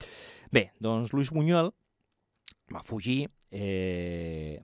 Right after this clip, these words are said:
es va instal·lar a Mèxic, bueno, va passar per diversos puestos,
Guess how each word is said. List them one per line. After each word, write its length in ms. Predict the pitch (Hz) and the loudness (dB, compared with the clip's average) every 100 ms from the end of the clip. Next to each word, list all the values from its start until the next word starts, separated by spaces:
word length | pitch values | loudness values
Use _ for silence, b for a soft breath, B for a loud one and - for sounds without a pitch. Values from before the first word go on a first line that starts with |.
| - - | -16 -14
es 140 | 95 - | -10 0
va 640 | 104 101 95 90 87 82 82 | 4 4 4 2 0 -2 -4
instal·lar 500 | 90 - 87 85 85 | -6 -6 -4 -2 -2
a 100 | - 85 | -2 2
Mèxic, 540 | 131 - - 139 151 | 2 2 0 0 0
bueno, 200 | 85 78 | -4 -4
va 140 | 71 76 | -8 -12
passar 320 | 73 - 82 | -14 -12 -12
per 140 | 76 | -12
diversos 300 | 73 73 69 - | -12 -14 -14 -4
puestos, 520 | 113 - - 104 147 | -2 -2 -2 -2 -2